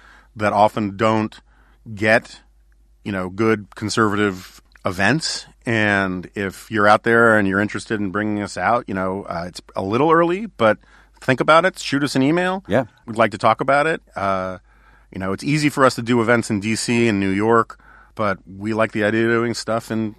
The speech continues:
Speaker 1: Saint Louis and Oklahoma City, and we think that that's actually, as a, just a pure business model part of it, that may be the way for us to do th-, a lot of this stuff, because events, either live podcast events or small intimate dinner things or something, or conferences and panels,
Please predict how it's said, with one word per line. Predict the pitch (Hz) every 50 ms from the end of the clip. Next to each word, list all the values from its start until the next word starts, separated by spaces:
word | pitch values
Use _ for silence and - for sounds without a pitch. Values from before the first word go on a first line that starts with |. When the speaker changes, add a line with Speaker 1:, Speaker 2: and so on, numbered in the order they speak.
| _
Speaker 1:
Saint | - - - - - - - 113 131 117
Louis | - 98 110 127 131 147 147 - -
and | 107 98
Oklahoma | 107 123 - - 120 117 127 131 127 -
City, | - 139 143 147 151 165 185 175 - -
and | - 107 104 104 104 104 101
we | 110 110
think | - - 123 123 -
that | - 107 92
that's | - 104 113 113 - -
actually, | 113 110 107 - - - 120 113 110 107 - - - -
as | - 98 95
a, | 92 92 -
just | - - -
a | 87
pure | - - - 147 143 143
business | 120 107 120 120 139 165 156 -
model | 175 175 185 190 180 175 185 - - - - - - - - _ _
part | - - - 180 180
of | 180 262
it, | 285 285 - _ _ _ _ _ _ _ _ -
that | - 107 - -
may | 117 120 120
be | 117 123 127
the | 117 113
way | 107 113 117
for | 113 - 113 113 113
us | 107 -
to | - 101
do | 95 101 110 120
th-, | - - -
a | - 101
lot | 107 110 117
of | 120 117
this | 123 123 -
stuff, | - - 135 147 160 - -
because | - 95 95 -
events, | 98 90 92 107 113 117 113 - - - - - - _ _ _ _ _ _ _ _
either | 110 107 98 90 87
live | 85 92 101 110 107 -
podcast | - 123 127 135 - 156 147 139 - 156
events | 135 127 135 135 135 123 -
or | -
small | 85 - - 117 107 104 101 98 104 78 - - _ _ -
intimate | 98 95 - - 90 78 - _
dinner | - 185 175 165 165
things | - 165 156 147 143 139 131 117 117 113
or | - - 98 98 95 92 92 90
something, | - - - 117 135 - - 110 104 104 98 - -
or | 92 85
conferences | - - 139 160 151 - 147 - - 123 90
and | 82 90 -
panels, | - 170 170 160 156 147 -